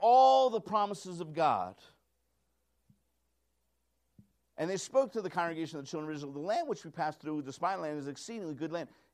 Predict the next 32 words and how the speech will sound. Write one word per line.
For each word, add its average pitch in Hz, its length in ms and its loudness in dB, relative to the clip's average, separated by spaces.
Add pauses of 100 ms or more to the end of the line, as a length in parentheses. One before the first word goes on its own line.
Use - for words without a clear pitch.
(100)
If," - 600 6 (1000)
the 196 80 4
word 202 240 4
is 185 220 -2
if, 214 640 0 (1000)
"if 233 260 10 (540)
the 160 140 -2
Lord 147 680 -2
delights 120 680 -4
in 110 200 -8
us, 101 600 -12 (840)
then 190 120 4
he 233 120 4
will 247 100 6
bring 254 260 2
us 208 100 -4
to 185 60 -12
the 175 60 -6
land 170 220 -2
and 147 80 -8
give 165 120 -4
it 151 60 -12
to 175 80 -4
us, 170 80 -2
a 170 60 -6
land 214 200 -4
which 180 120 -8
flows 165 280 -6
with 131 140 -12
milk 135 180 -8
and 147 80 -8
honey. 151 160 -6